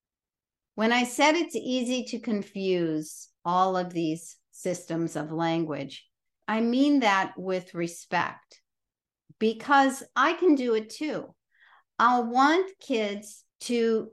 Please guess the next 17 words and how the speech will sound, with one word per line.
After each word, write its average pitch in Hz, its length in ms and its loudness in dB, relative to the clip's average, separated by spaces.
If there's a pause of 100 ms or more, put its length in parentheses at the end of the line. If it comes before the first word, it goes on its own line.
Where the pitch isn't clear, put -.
engage 208 760 -2
in 196 240 -4
a 185 160 0
reading 208 400 -2
comprehension 208 920 -2
task, 165 520 -8 (800)
but 220 160 4
I've 220 320 2
maybe 254 680 0
given 214 540 -2
so 254 840 0
much 175 640 0 (400)
conversation 214 1160 -2 (460)
and 196 340 0
read 240 280 0
aloud 214 560 2
time 151 500 -6